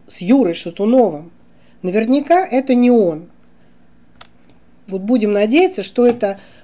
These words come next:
просто какое-то случайное, нелепое совпадение, что ещё есть один такой же Кудряшов. Надо там, может быть, у него другой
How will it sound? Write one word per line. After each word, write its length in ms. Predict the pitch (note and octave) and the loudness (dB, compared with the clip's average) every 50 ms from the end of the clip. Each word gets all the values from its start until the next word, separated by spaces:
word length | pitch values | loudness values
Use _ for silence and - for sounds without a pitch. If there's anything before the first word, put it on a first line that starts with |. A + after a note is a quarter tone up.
| - | -6
просто 320 | - B3 D4+ E4+ E4 - A#3+ | 0 0 2 2 2 0 -2
какое-то 500 | - G#3 G3+ - C#4 C#4+ C#4 C#4 A3 F#3+ | -2 -4 -2 0 0 -2 0 -2 -4 -6
случайное, 640 | - - G3+ G3 - - A3 C4+ D#4+ E4 D4+ A#3+ G3+ | -6 -8 -8 -6 -2 0 0 2 2 2 2 2 0
нелепое 720 | G3+ G3+ G#3 G3+ F#3 G#3+ C4+ D4+ - D#4+ C#4+ B3 B3 - - - - - | -2 -2 -4 -4 -2 -2 -2 -2 0 -2 -2 -2 -4 -6 -12 -20 -12 -8
совпадение, 760 | - - A#3 A3+ - - C4+ C#4+ C#4+ D#4 E4+ D#4+ A3 F3 | -4 -4 -4 -4 -2 -2 0 0 2 2 2 2 2 0
что 180 | E3+ - - A3 | -4 -4 -4 -2
ещё 360 | A#3+ C4 B3+ - - E4+ D#4+ | 0 0 0 2 2 2 2
есть 220 | D4 A3+ - - F#3 | 2 0 -2 -4 -6
один 280 | F3+ F3+ A#3 C4+ C4 | -6 -2 -2 -2 -2
такой 360 | C4 G3+ F#3 - - B3 B3 | -2 -6 -8 -6 -4 -4 -2
же 200 | A3 G#3+ G#3+ A3 - - - - - - | -2 -2 -4 -6 -8 -12 -20 -20 -12 -8
Кудряшов. 720 | G#3 G3+ A3+ A#3 B3 - - - B3 F#3 D#3 D3+ - F3 | -6 -2 -2 0 0 0 0 0 -2 -2 -2 -4 -6 -8
Надо 260 | F#3 G3+ G#3 G#3+ G#3+ | -8 -8 -6 -6 -8
там, 180 | - G#3 G3 | -6 -6 -4
может 240 | G#3 A#3+ C#4 C#4 C4 | -2 0 0 0 -2
быть, 140 | C4 B3+ - | -2 -2 0
у 40 | C4+ | 0
него 320 | C4+ C4+ B3+ C4+ C4 C4 - - - - - - | 0 2 2 0 -2 -2 -6 -12 -20 -20 -12 -8
другой 600 | A#3 G#3+ B3 C4 A#3 B3 C#4 C#4+ C#4 C#4 C4+ | -4 -2 0 0 0 2 2 2 2 2 0